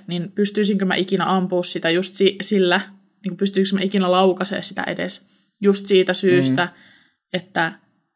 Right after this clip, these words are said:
Speaker 1: se on vaan mulle niin omituinen ajatus, että sen täytyy oikeasti
Speaker 2: Niin.
Speaker 1: olla tilanne, missä niin kuin mä koen, että se on niin kuin, mun on pakko puolustautua, ja mä en edes silloin tiedä,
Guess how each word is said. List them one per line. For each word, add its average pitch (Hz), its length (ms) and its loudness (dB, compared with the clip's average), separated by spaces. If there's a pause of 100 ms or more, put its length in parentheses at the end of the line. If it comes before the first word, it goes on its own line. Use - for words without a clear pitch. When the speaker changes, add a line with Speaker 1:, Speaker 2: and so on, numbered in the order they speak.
(460)
Speaker 1:
se 185 400 6
on 180 200 2
vaan 175 220 2
mulle 175 260 -2
niin 170 200 -4
omituinen 170 640 -6
ajatus, - 380 -6
että 196 140 -4
sen 190 160 0
täytyy 190 340 2
oikeasti 190 400 2
Speaker 2:
Niin. 180 100 0
Speaker 1:
olla 175 120 0
tilanne, 170 460 -4
missä 175 340 -8
niin 180 120 -10
kuin 170 100 -8
mä 160 100 -8
koen, 165 320 -4
että - 200 -12
se 190 120 -10
on 170 100 -10
niin - 120 -8
kuin, - 160 -10 (920)
mun 175 140 -4
on 170 100 -4
pakko 180 320 -2
puolustautua, 170 440 -4
ja 180 40 2
mä 180 120 2
en 180 100 -2
edes - 180 -4
silloin 180 320 -4
tiedä, - 240 -6